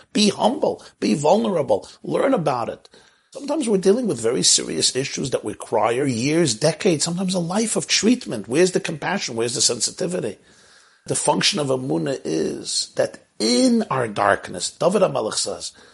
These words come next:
"Even as I walk in the valley of the shadow of death, I will not be intimidated by toxicity because I know that you're with me." Yes, he had to walk through the valley of the shadow of death.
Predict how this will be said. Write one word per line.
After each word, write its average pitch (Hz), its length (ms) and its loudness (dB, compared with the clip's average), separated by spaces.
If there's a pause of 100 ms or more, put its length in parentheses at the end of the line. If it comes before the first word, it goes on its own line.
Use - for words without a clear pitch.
(260)
"Even 196 280 4
as 185 120 4
I 185 120 6
walk 175 480 4
in 139 80 -2
the 123 80 -4
valley 151 420 -2
of 135 120 -2
the 127 80 -2
shadow 143 500 2
of 117 180 -6
death, - 460 -8 (1200)
I 113 140 4
will 143 180 0
not 135 300 -4
be 143 120 -6
intimidated 120 960 -6
by 120 120 0
toxicity 139 760 2
because 120 280 -8
I 123 80 -6
know 127 260 -2
that 120 160 -2
you're 123 160 -4
with 143 300 -6
me." 117 220 -10 (560)
Yes, 196 360 6
he 165 120 2
had 170 180 -2
to - 80 0
walk 156 340 2
through 156 220 -2
the 139 100 -2
valley 139 520 -4
of 110 100 -4
the 107 80 -4
shadow - 500 -2
of 110 160 -4
death. - 420 -4